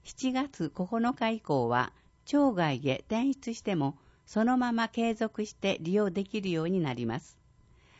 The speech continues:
なお、新しい住所は転入手続きの際、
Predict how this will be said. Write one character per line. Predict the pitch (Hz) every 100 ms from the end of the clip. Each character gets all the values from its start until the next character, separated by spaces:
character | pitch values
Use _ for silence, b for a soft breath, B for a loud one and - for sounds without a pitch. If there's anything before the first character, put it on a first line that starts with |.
| b -
な | 185 175
お、 | 170 190 b b
新 | 202 240 247 269
し | - 247
い | 165
住 | 202 190
所 | - 123
は | 120 117 _ -
転 | 240 262
入 | 254 254 233
手 | 233
続 | 233 226 185
き | 131
の | 127
際、 | 151 156 123